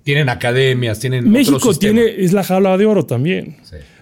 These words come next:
Speaker 2: Porque tú llega Cruz Azul y le ofrece once millones de dólares a Chivas por el Chiquete, pues, ¿qué vas a hacer?
Speaker 1: Sí.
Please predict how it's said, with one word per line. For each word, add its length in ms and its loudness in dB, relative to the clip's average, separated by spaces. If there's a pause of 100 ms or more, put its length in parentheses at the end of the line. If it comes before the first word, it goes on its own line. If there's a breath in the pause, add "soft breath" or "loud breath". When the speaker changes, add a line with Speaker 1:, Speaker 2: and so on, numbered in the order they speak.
Speaker 2:
Porque 200 -6
tú 120 0
llega 240 2
Cruz 160 0
Azul 320 2
y 40 2
le 100 2
ofrece 300 0
once 180 0
millones 420 2
de 60 0
dólares 340 2
a 100 0
Chivas 280 0
por 160 0
el 60 -4
Chiquete, 600 -2
pues, 160 -14
¿qué 160 -6
vas 200 -4
a 20 -2
hacer? 320 -4
Speaker 1:
Sí. 160 -20